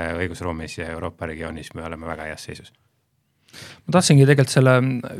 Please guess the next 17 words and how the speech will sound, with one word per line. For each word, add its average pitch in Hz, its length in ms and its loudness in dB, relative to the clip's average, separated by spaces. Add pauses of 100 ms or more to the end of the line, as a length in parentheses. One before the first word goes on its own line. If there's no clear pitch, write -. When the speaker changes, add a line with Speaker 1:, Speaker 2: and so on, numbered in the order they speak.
Speaker 2:
video 139 320 6
teel 139 240 6
siis 131 220 -2
selle 131 100 4
tuvastamise 127 640 4
tuua 131 240 4
sisse, 151 380 4
et - 100 -6
siin 135 160 2
on 170 260 8
juttu 160 300 6
olnud 151 240 6
sellest, 143 480 6
et, - 320 -4
äh, 135 160 4 (460)
no 147 100 2
teatud 175 240 8